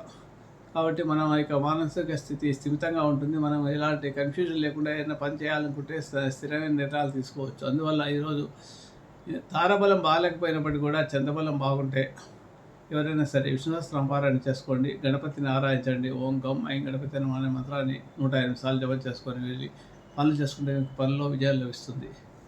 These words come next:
కాబట్టి ఈ విషయాన్ని గుర్తుంచుకోండి. అలాగే ప్రియం గులికా శామం రూపేణం ప్రథమం సౌమ్యం సౌమ్యం గుణవైతం బుధం ప్రణవం అనే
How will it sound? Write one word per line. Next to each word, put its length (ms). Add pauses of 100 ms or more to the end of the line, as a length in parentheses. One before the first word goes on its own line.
(560)
కాబట్టి 460 (260)
ఈ 80
విషయాన్ని 400
గుర్తుంచుకోండి. 680 (680)
అలాగే 440 (100)
ప్రియం 400
గులికా 260
శామం 380
రూపేణం 360
ప్రథమం 420
సౌమ్యం 440
సౌమ్యం 440
గుణవైతం 500
బుధం 240
ప్రణవం 360
అనే 240